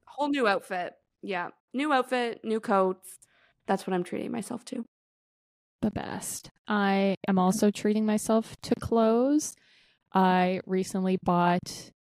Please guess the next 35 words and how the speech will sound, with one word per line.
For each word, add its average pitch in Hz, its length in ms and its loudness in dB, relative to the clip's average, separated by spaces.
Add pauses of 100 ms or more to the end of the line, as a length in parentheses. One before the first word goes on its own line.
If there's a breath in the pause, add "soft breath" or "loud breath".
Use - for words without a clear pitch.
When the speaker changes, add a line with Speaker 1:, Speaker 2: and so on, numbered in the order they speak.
(120)
Speaker 2:
a 190 80 2
new 180 280 4
pair 180 340 0
of 180 220 0
jeans 202 640 0
from 190 240 -2
Free 185 360 -2
People, 254 500 2 (560 loud breath)
and 196 180 2
they 185 160 2
were 180 400 4
very, 202 300 0
very 226 220 2
expensive, 202 560 -2
like, 175 280 0 (140)
three 202 340 2
times 208 640 0
my 190 120 2
usual 202 560 2
limit 330 380 -2
of 302 120 -4
what 311 200 0
I 311 100 2
will 311 120 -2
spend 311 300 -2
on 311 140 -2
jeans. 330 580 -6
But 202 260 0 (440 soft breath)
Speaker 1:
What, 220 160 2 (140)
Speaker 2:
my 202 300 2
Speaker 1:
what 247 160 4
brand 233 280 2
are - 120 -4
they? - 300 -8 (1000)
Speaker 2:
Like, 220 220 2